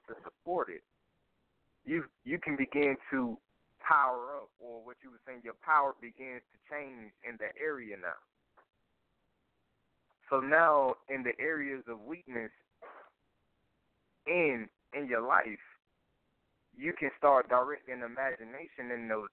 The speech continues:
areas and begin to make it powerful and make it a strength to where it's no longer your weakness. And you can move forward until you have information and an imagination in every lane that you're walking in.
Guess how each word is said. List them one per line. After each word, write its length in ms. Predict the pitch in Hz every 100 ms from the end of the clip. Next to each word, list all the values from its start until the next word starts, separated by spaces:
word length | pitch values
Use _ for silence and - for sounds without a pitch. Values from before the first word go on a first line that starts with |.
| -
areas 420 | 156 165 127 110 101 _
and 100 | 120 117
begin 340 | 117 127 127 -
to 40 | 110
make 220 | 117 117
it 80 | - -
powerful 560 | 127 113 - - 104 -
and 100 | 107
make 160 | 107 120 104
it 60 | 98
a 80 | _ _
strength 260 | 160 107 - _ _ _ _ -
to 80 | 123
where 340 | 123 120 117
it's 140 | 113
no 180 | 120 120
longer 380 | 117 135 151 123
your 180 | 110 101
weakness. 420 | 95 87 67 85 - _ - _ _ -
And 140 | 247
you 80 | 294
can 160 | 247
move 320 | 120 135 135 123 -
forward 360 | 151 143 120
until 260 | 110 - 123
you 180 | 127 139
have 320 | 120 113 101 -
information 720 | 127 - 113 131 143 - - -
and 140 | 113
an 100 | 110
imagination 920 | 107 107 120 104 110 127 143 - 98 - _ _ _ _ _ _
in 200 | 113 113 -
every 300 | 143 139 127
lane 520 | 120 139 139 123 113 120
that 120 | 117 -
you're 120 | 131
walking 420 | 113 127 160 -
in. 100 | 98